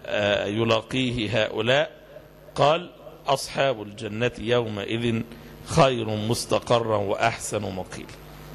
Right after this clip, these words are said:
فانظر إلى كيف، آه، ت-، ت-، تقرر نفس، آه، الأفكار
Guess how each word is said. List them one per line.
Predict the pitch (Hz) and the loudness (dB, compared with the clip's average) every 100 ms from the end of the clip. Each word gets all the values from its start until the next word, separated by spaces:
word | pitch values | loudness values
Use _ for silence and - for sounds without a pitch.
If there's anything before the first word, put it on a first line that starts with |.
| - - | -4 2
فانظر | 120 151 135 123 117 | 4 4 2 2 2
إلى | 131 131 127 - - - - - - | 4 4 4 0 -14 -18 -18 -14 0
كيف، | 139 143 120 135 | 2 2 0 2
آه، | 127 131 - - - - 117 113 107 110 | 4 2 -4 -16 -14 -4 0 2 2 0
ت-، | 127 | 0
ت-، | 113 113 120 123 - - - - - | 0 0 0 0 -2 -10 -12 -12 -8
تقرر | 147 - 165 190 139 104 104 - - - | -8 2 4 4 0 -6 -6 -14 -14 0
نفس، | 123 143 - - - - - - - | 2 2 -2 -14 -16 -18 -18 -16 -8
آه، | - 139 120 | 0 2 4
الأفكار | 117 123 - - 127 135 147 | 2 0 0 2 4 4 2